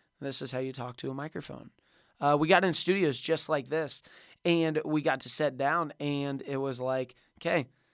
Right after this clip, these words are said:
you're gonna be the host this day. You're gonna be the director. You're gonna be the interviewer. You're gonna have news. You're gonna have weather." Like, he, we were given all these positions, and basically he said, "Okay, I'm gonna show you this one day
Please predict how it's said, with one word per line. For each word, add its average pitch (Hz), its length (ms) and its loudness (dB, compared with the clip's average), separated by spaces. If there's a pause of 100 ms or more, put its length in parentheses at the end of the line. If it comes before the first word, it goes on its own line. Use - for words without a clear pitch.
(380)
you're 151 300 2
gonna 175 120 2
be 156 120 4
the 135 80 -2
host 156 260 0
this 190 160 -2
day. 220 300 -4 (340)
You're 160 300 4
gonna 156 180 2
be 151 140 2
the 143 100 0
director. 151 580 2
You're 156 260 0
gonna 160 180 0
be 151 140 2
the 143 160 0
interviewer. 170 440 2
You're 156 200 -2
gonna 160 120 -2
have 143 180 0
news. 156 280 0
You're 156 80 -2
gonna 147 140 -2
have 139 120 -2
weather." 151 300 2
Like, 147 200 0 (200)
he, 165 160 -4 (100)
we 160 240 2
were 175 120 2
given 170 360 0
all 151 160 4
these 147 200 -2
positions, 147 640 -2
and 147 200 -6
basically 165 320 -2
he 139 80 -2
said, 135 320 -4
"Okay, 160 260 -8 (1300)
I'm 165 220 4
gonna 190 160 4
show 160 240 6
you 175 320 2 (140)
this 143 240 -4
one 143 240 -4
day 151 260 -2